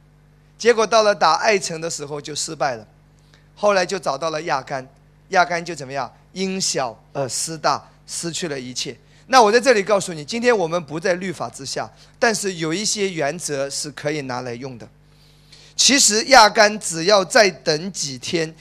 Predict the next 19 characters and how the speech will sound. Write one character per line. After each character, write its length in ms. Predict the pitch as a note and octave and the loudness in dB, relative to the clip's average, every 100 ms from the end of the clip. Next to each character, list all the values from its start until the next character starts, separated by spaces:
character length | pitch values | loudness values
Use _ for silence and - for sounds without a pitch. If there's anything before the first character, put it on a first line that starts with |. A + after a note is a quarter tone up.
| - | -12
下 320 | - C#4 A3 F#3+ | 0 6 8 6
一 80 | |
场 260 | F3 D3 C#3+ | 0 -6 -6
战 320 | - G3 E3+ | 0 0 0
役， 200 | F3+ C#3 - _ _ _ _ - | -6 -10 -14 _ _ _ _ -12
神 320 | - E3 F#3 | -2 -2 0
就 200 | G#3 F3 | -2 -2
吩 240 | - F#3 | -2 -4
咐 160 | F#3 F#3+ | -4 -8
说， 380 | D#3+ E3+ D#3+ - _ _ - | -4 -4 -4 -6 _ _ -14
城 340 | - D#3 F3 | -8 -6 -4
里 140 | G3+ D#3+ | -4 -4
的 140 | D3 | -4
财 280 | - C#3 C3 | -6 -8 -6
物 300 | D#3 D#3+ B2 _ _ _ | -6 -8 -12 _ _ _
都 400 | - G3 F#3+ F#3+ F#3+ | 0 2 2 0 -6
可 300 | - D3 C#3+ | -8 -4 -4
以 280 | C#3+ B2 A#2+ | -6 -10 -12
拿。 320 | A#2+ G#2+ | -12 -12